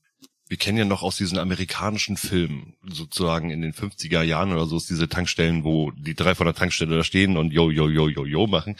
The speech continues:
Äh, <laughs> ähm, da gab's ja, da gab's ja immer diese, diese Art von Service, die sie auch draußen sozusagen gemacht haben. Das heißt,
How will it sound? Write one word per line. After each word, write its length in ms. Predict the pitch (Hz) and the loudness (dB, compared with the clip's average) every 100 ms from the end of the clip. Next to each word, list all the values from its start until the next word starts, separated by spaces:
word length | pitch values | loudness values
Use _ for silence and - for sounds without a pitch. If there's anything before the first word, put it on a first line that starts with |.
| - - - | -8 -8 -6
Äh, 260 | - 95 92 98 95 98 - | 4 6 6 4 2 0 -2
<laughs> 400 | - - - - | -4 -4 -4 2
ähm, 300 | 104 101 98 - | 4 4 2 2
da 140 | 110 113 | 4 6
gab's 200 | 131 117 | 6 4
ja, 100 | 107 | 4
da 180 | 107 | 4
gab's 160 | 107 113 | 4 6
ja 120 | 117 | 4
immer 160 | 101 104 | 6 4
diese, 280 | 98 104 95 | 4 2 2
diese 320 | 95 92 87 | 0 2 0
Art 220 | 71 92 | 0 -2
von 180 | - 87 | -2 2
Service, 560 | - 98 98 95 - | 4 6 6 4 0
die 140 | - 92 | 0 0
sie 100 | 90 | 0
auch 140 | 80 | -2
draußen 460 | - 80 90 87 87 | -2 2 2 2 0
sozusagen 460 | 82 - 80 78 | -2 0 0 0
gemacht 300 | 71 78 76 | -2 -4 -2
haben. 220 | 78 76 73 | -2 -4 -4
Das 180 | 80 | -2
heißt, 300 | 85 82 - | 2 2 0